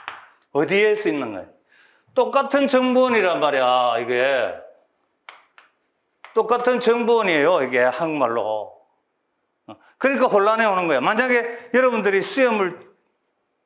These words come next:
시험 문제를 봤을 때 이게 이 뜻으로 사람으로 쓰였느냐 아니면은 첩보원으로 이런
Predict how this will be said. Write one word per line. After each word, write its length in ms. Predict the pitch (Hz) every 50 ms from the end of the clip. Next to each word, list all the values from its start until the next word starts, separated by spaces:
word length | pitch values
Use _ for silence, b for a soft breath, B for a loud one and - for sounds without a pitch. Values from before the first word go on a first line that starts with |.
| _ _ _ _
시험 240 | - - - 240 214
문제를 480 | 202 185 175 190 185 208 220 233 233 202
봤을 400 | 185 208 208 196 233 226 214 -
때 300 | 202 160 123 101 - - - - b b b b b b b b b b b b
이게 520 | 254 240 240 220 262 254 226 185 156 - - - - - - - _ _ _
이 280 | - 277 294 294 294 294
뜻으로 580 | - 311 311 294 302 277 240 226 214 196 180
사람으로 800 | 165 - - 190 196 226 247 269 277 294 294 285 277 269 262 262 262 240 226 226 220
쓰였느냐 720 | 208 - 208 202 208 220 214 208 190 170 160 147 165 202
아니면은 880 | 214 185 139 117 110 110 120 135 143 156 185 214 226 220 214 226 233 240
첩보원으로 840 | 233 - 240 233 240 - 233 208 220 262 269 247 220 190 165 147 147
이런 400 | 151 156 165 156 143 - -